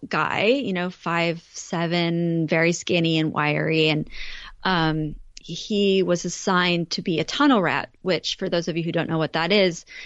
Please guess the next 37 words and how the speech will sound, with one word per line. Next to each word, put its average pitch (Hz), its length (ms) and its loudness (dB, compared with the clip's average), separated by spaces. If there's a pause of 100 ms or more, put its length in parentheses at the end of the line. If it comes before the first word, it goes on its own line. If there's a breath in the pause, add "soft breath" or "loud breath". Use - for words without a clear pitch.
(240 loud breath)
in, 208 400 4 (120)
um, 170 400 0
Vietnam, 156 840 0
you 170 120 -2
know, 151 80 0
starting 175 380 2
in 160 100 2
the 160 40 -2
fifties 196 600 0
when 156 400 -2
the 160 80 -6
Vietnamese 165 520 0
were 160 200 2
fighting 165 420 0
with 147 140 -2
the 180 60 -4
French, 214 400 0
they 180 100 0
started 170 360 -2
building 175 360 2
whole 185 420 0
cities 185 800 -2 (520 loud breath)
underground 170 840 2 (260)
with - 160 -10
hospitals 170 880 0
and, - 160 -8
like, - 180 -10
cooking 180 360 0
chambers 160 560 0
and 147 100 -4
sleeping 170 440 4
chambers. 156 580 0
And 170 100 2
they 170 80 2
had 180 320 0 (380 loud breath)
an 214 80 4
extensive 247 640 2